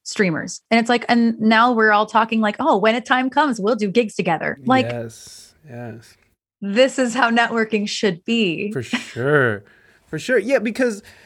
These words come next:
Speaker 2: not, I mean, like, this is, you're able to network now on a level where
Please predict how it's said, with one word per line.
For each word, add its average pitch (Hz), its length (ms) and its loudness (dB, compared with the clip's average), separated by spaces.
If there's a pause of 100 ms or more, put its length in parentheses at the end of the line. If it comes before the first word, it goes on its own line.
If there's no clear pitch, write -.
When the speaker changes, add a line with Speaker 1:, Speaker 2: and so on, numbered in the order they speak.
(120)
Speaker 2:
not, - 320 0
I 202 60 2
mean, 214 200 2
like, 196 220 2
this 202 160 2
is, 196 320 -2
you're 170 300 0
able 208 220 2
to 190 100 -2
network 143 440 -2
now 120 340 -4
on 120 240 -4
a 117 80 -4
level 117 440 -2
where 117 380 -2